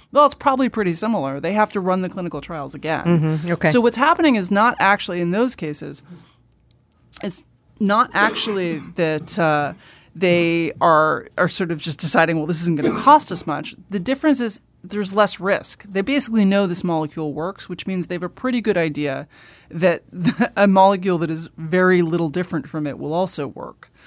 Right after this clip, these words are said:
Speaker 1: right? And, but often also those things are offering real value. So a good example would be Ambien and Ambien X L, right, which is their extended release.
Speaker 2: Mm-hmm.
Speaker 1: Right? It's actually useful if you were someone like me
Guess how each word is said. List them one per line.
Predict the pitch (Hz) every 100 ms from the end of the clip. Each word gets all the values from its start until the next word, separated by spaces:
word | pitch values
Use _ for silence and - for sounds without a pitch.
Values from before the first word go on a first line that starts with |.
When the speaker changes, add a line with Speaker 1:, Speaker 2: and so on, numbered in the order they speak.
| - _ _
Speaker 1:
right? | 214 262
And, | 311 294
but | - 294
often | 294 349 370
also | 302 339 349
those | 247 240 -
things | 262 262
are | 254 233 -
offering | 165 185 233 208
real | 214
value. | 202 240 185 139
So | - 180 165 165
a | 180
good | 170 180
example | 180 180 180
would | 175
be | 156 160
Ambien | 151 165 175 180 180 180
and | - 160 151 151
Ambien | - 151 151 151 147 143 -
X | 151 139
L, | 135 - _ -
right, | 151 151
which | 160
is | 160
their | 160 160
extended | - 165 147 -
release. | 143 143 - -
Speaker 2:
Mm-hmm. | 156 151 170 165 - _ -
Speaker 1:
Right? | 220 233 233 -
It's | 185 -
actually | 180 - 220 220
useful | 226 240 - 190
if | 165
you | 180
were | 170
someone | 160 180 170
like | 156 151
me | 220 240 180 165